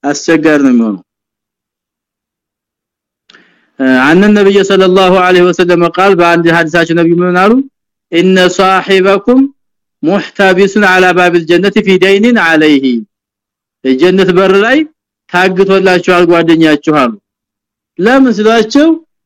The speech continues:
በነበረበት ዕዳ ምክንያት። እዚህ ስዋስም ተፈልጎ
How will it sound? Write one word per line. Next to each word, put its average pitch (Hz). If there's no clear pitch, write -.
በነበረበት 180
ዕዳ 175
ምክንያት። 147
እዚህ 185
ስዋስም 185
ተፈልጎ 185